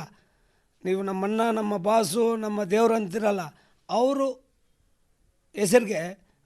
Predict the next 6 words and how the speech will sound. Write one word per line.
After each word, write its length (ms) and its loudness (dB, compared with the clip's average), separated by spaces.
ಮಸಿ 240 2
ಬೆಳೆಯಬೇಡಿ 500 0
ಅಂತೇಳಿ 560 -10
ನಾನು 160 -6
ಹೇಳಕ್ಕೆ 540 -6
ಇಷ್ಟಪಡ್ತೀನಮ್ಮ. 560 -12